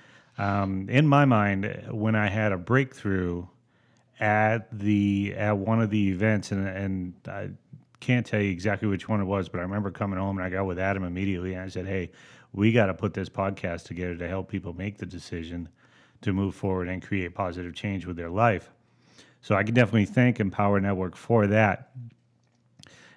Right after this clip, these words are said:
And I will be at this next event in Orlando, again, uh, at the end of October. It's actually a week after my birthday, so that will also be my celebration week.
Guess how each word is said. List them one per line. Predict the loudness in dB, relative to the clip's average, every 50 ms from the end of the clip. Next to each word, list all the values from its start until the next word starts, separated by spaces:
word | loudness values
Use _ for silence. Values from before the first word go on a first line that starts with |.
| -2
And | 2 6 8
I | 8 8
will | 10 10 10 10 10 10
be | 8 8 8 8 6 6
at | 4 2 4 4 4 4 4
this | 2 0 2 2 4
next | 4 4 2 2 2
event | 2 2 4 4 4 4 2 0 -4 -4
in | 0 2 4 4 4 2
Orlando, | 2 2 4 4 4 4 2 2 2 4 4 4 4 4 2 2 0 -2
again, | -2 -2 -2 0 0 2 2 0 0
uh, |
at | -2 -2 -2 -2 -2
the | -2 -2
end | 0 0
of | -2
October. | -2 0 -2 -2
It's | -2 -2
actually | -2 -2 -2 -2 -2
a | 0
week | 0 0 0 0
after | -2 -2 -2 -2 -4 -4
my | -4 -4
birthday, | -2 -2 0 -2 -2 -2 -6 -8 -8 -8
so | -8 -8 -6
that | -4 -4
will | -2 -2 -2
also | -4 -4 -6 -6
be | -6 -6
my | -4 -6 -6
celebration | -6 -6 -6 -4 -4 -4 -4 -6 -6 -6 -8 -6
week. | -6 -6 -8 -10 -12